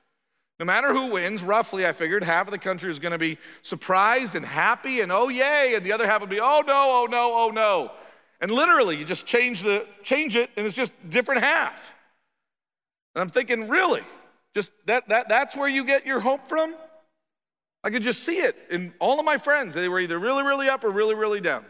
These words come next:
What, what, what changed so much? Well, you don't understand. And you could just tell. My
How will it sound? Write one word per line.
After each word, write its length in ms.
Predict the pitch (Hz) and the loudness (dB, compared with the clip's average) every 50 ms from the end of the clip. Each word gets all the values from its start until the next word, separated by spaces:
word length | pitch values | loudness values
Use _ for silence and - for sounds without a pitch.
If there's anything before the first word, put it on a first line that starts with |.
| - _ _ _ _ _ _ _ _ _ _ _ _ _ _ _ _ _ _ _ _ _ _ _ _ _ _ _ _ _ _ _ _ _ _ | -20 _ _ _ _ _ _ _ _ _ _ _ _ _ _ _ _ _ _ _ _ _ _ _ _ _ _ _ _ _ _ _ _ _ _
What, 220 | - - 269 285 _ - | -4 -2 -2 -2 _ 0
what, 200 | - 277 - _ _ | 0 0 0 _ _
what 240 | 180 269 311 - - | -4 -4 -4 -4 -6
changed 720 | - - - - - 294 320 349 349 320 269 202 143 - | -10 -8 -8 -4 -2 -2 0 0 0 -2 -2 -4 -8 -10
so 300 | - - - 185 160 135 | -10 -8 -4 -2 -2 -2
much? 420 | 123 110 101 - _ _ - - _ _ _ _ _ _ _ _ _ _ _ _ _ _ _ _ _ _ _ _ _ | -2 -8 -12 -14 _ _ -20 -20 _ _ _ _ _ _ _ _ _ _ _ _ _ _ _ _ _ _ _ _ _
Well, 180 | - 254 226 151 | 2 4 4 4
you 120 | 156 160 | 2 -2
don't 140 | 156 156 143 | -2 -4 -4
understand. 560 | 143 151 156 - - 247 285 320 294 208 - - - - _ - | -2 -4 -4 0 0 0 0 0 -2 -6 -8 -14 -20 -20 _ -14
And 140 | 151 156 - 175 | -12 -12 -8 -8
you 160 | 160 156 156 | -8 -10 -10
could 140 | - 175 156 | -12 -12 -12
just 200 | 147 170 - - | -12 -12 -6 -4
tell. 260 | 254 277 285 240 180 - - - _ _ _ _ _ _ _ _ _ _ | -4 -2 -2 -6 -6 -8 -18 -20 _ _ _ _ _ _ _ _ _ _
My 300 | 120 131 147 156 151 | -6 -4 -4 -4 -6